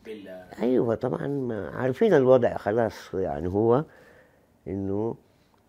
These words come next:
Speaker 2: آه، إثيوبيا دايرة تسيطر على البلد وهدمت ال-، اللغة العربية وتقريبًا.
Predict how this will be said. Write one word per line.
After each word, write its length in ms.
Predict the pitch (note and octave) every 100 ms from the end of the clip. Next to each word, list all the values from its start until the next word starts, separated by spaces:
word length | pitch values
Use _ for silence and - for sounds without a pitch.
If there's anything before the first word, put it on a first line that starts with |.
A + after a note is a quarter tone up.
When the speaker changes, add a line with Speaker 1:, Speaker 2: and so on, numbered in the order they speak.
| E2+
Speaker 2:
آه، 460 | F#2 F2 E2 D#2+ D#2+
إثيوبيا 540 | - G2 B2 G#2+ F#2+
دايرة 320 | F2 D#2+ E2
تسيطر 420 | E2 - F#2 -
على 180 | A1+ -
البلد 400 | D#2+ F#2+ A#2 A2+ -
وهدمت 1300 | B1+ C#2+ D#2 F2 F2 F2 F2 F#2+ F#2+ F#2 F#2 E2 -
ال-، 480 | C2+ - - C#2+ -
اللغة 300 | C2 C#2 D2
العربية 720 | - - D2+ C2+ A#2 A2 G2 E2+
وتقريبًا. 800 | B1+ - - - E2 F2 G2+